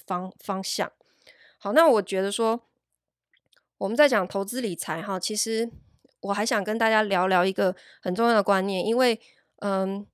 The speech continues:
我身边其实有很多上班族的朋友，当我跟他们聊到说，“诶，那你有在做投资理财吗？”其实十个人大概有九个都会说，“有啊，有啊，我，我有在定期定额存股，或者是买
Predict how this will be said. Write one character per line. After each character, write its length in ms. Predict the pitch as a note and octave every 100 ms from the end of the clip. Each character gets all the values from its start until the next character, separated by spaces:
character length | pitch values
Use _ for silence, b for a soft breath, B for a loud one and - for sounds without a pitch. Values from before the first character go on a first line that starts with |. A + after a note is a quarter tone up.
| _ _ _ _
我 140 | G3
身 160 | G3+ C4+
边 180 | C#4+ B3
其 160 | -
实 80 | G3+
有 100 | G#3
很 280 | G#3 G3+ F3
多 260 | G3+ G#3 G#3
上 220 | B3 G#3
班 120 | G3+
族 140 | F#3+
的 80 | F3
朋 320 | - - F3+
友， 220 | F#3+ F3+ -
当 240 | A3 A#3
我 100 | G3+
跟 140 | G3+
他 80 | A3
们 100 | A3
聊 140 | F#3 F3+
到 120 | G3
说 140 | G#3
，“诶， 140 | - D#4
那 160 | E4+
你 100 | C#4
有 80 | F#3
在 140 | G#3
做 120 | G#3+ A3+
投 200 | - F#3
资 160 | C4+
理 100 | B3+
财 180 | F3+ F3+
吗？” 220 | F#3+ G#3 b b b b _
其 160 | -
实 100 | B3+
十 240 | D4 - A3
个 180 | B3 G#3+
人 180 | F#3 F#3
大 120 | A3+
概 140 | A3
有 140 | G3 E3+
九 240 | - E3
个 160 | - -
都 140 | G#3
会 120 | A#3
说 200 | G#3+ G#3 G#3
，“有 100 | G3+
啊， 140 | C4
有 140 | C4
啊， 200 | G3+ G3+
我， 160 | G#3 F3+ -
我 120 | A3
有 100 | A#3
在 280 | G#3 A#3 A3
定 200 | - B3+
期 180 | A3+ F3+
定 180 | A3+ G#3+
额 160 | F#3
存 280 | F3+ F#3+ G#3+
股， 320 | C4 G#3 - _ _
或 140 | - A3
者 80 | G3
是 140 | A#3+
买 180 | G#3+